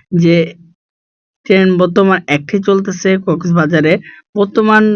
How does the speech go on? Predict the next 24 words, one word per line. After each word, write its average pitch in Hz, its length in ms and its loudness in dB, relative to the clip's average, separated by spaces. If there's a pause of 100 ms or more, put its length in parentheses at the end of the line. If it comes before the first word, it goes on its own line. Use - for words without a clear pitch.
(280)
সময় 196 380 0
ভাড়া 160 260 0
কিন্তু 185 160 0 (100)
আপডেট 175 360 0
করেছে, 180 280 0 (120)
আগে 165 160 0 (120)
কিন্তু 175 220 0 (100)
ছশো 160 320 -4
টাকা 165 140 0 (120)
ছিল, 160 140 0 (540)
এখন 180 180 -2 (120)
ছয়শো 165 340 -2
পঁচানব্বই 175 600 0
টাকা 160 160 -2 (100)
করা 165 240 2
হয়েছে। 165 300 -2 (640)
আর 151 120 4 (840)
এসি 196 220 0 (100)
যে 196 80 4 (120)
সিজন 202 260 0 (360)
চেয়ারটি 190 340 0 (120)
আছে, 135 180 -4 (180)
এটি 175 160 0 (120)
তেরোশো 175 320 -2